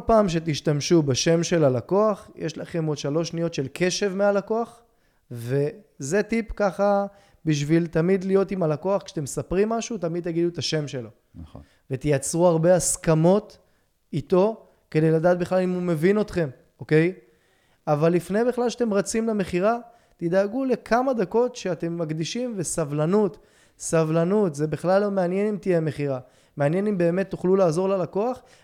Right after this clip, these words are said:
Speaker 1: על הדרך גם תהיה מכירה, אם באמת הוא יבין שאתם יכולים לעזור לו.
Speaker 2: נכון.
Speaker 1: אז אתה רוצה קצת שנדבר על הנושא הזה שכל כך
Speaker 2: כן,
Speaker 1: מפריע?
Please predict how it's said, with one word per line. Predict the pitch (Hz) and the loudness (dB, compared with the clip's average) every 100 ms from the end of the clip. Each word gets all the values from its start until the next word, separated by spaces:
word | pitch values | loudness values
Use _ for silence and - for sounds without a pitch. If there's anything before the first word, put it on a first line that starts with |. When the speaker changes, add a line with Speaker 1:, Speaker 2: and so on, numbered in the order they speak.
| _ | _
Speaker 1:
על | 196 226 | 2 2
הדרך | 208 233 180 | 6 4 4
גם | 175 | 0
תהיה | 143 165 | 2 2
מכירה, | 170 160 151 143 - - - | 2 2 2 0 0 -14 -4
אם | 147 | 2
באמת | 151 170 175 | 4 4 4
הוא | 180 | 4
יבין | 143 160 233 262 - _ | 6 6 4 2 -12 _
שאתם | - 156 | -4 -2
יכולים | 147 147 151 156 | -2 0 2 4
לעזור | 147 123 131 127 | 4 2 0 0
לו. | 117 - _ | -4 -10 _
Speaker 2:
נכון. | 98 92 92 80 _ | -16 -12 -12 -14 _
Speaker 1:
אז | 123 123 123 127 _ _ | -8 -8 -8 -14 _ _
אתה | 131 | -4
רוצה | 123 151 | -4 -4
קצת | 165 190 | -8 -8
שנדבר | 175 151 131 139 180 | -6 -4 -4 -2 -2
על | |
הנושא | 208 214 208 214 | -2 -6 -10 -8
הזה | 208 202 | -8 -8
שכל | - 208 190 208 | -10 -12 -10 -10
כך | 190 | -10
Speaker 2:
כן, | 208 | -8
Speaker 1:
מפריע? | 202 208 202 | -10 -8 -10